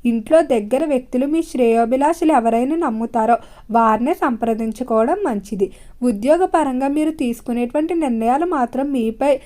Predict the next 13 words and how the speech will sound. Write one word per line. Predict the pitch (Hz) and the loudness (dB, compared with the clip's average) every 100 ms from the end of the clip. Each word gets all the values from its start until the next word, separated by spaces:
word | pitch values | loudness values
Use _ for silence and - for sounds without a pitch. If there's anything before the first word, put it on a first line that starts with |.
| - - | -16 -4
అత్యంత | 220 214 - 311 381 | -2 -2 0 0 0
కీలకమైన | 392 269 233 226 247 311 | 0 0 0 0 -2 -2
ప్రభావాన్ని | 403 262 220 233 254 339 | 2 2 4 2 2 0
చూపుతాయని | 392 285 254 247 247 311 359 | -2 -2 -4 0 0 0 0
చెప్పుకోవచ్చు. | 269 - 226 214 202 190 - 214 - - - | -2 -2 -4 -2 0 -2 -2 -6 -6 -18 -4
ఈ | 262 359 | 0 4
రాశికి | 330 220 240 359 | 4 2 0 -2
సంబంధించిన | 359 294 269 262 262 262 277 | -2 -2 -2 -4 -6 -6 -2
వారు | 311 339 | 0 2
ఎవరైతే | 240 220 233 247 | 0 0 -2 -2
ట్రాన్స్ఫర్లు | 339 - 247 214 214 302 330 | -2 0 0 0 -2 0 0
కోరుకుంటూ | 381 311 240 233 240 240 302 | 2 2 2 0 -4 -2 -2
ఉన్నారో, | 294 220 214 214 | 0 -2 0 0